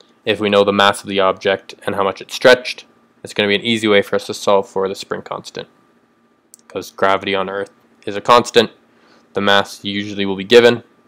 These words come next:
right? Technically, we could solve for any one of those three variables as long as we're given the other two. So let's keep going.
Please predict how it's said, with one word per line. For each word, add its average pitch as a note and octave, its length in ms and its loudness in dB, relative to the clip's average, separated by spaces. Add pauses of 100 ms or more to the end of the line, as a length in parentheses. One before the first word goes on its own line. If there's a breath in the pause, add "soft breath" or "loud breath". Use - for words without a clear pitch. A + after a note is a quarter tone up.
(120)
right? G#2 260 0 (420 soft breath)
Technically, B2 420 4
we G#2+ 140 0
could G2+ 180 -8
solve G2 360 4
for F#2+ 440 0 (580 soft breath)
any G#2+ 180 0
one G2+ 160 2
of F#2 100 -2
those F#2+ 200 -4
three G2+ 220 -10
variables F#2+ 600 0
as G#2+ 120 -8
long G#2+ 160 2
as G2+ 100 -10
we're G2+ 60 -4
given G2 320 -2 (360)
the G2 120 -10
other G2 180 -6
two. - 280 -16 (1700 soft breath)
So - 120 -2
let's G2+ 140 -2
keep A2+ 200 -4
going. A#2 320 8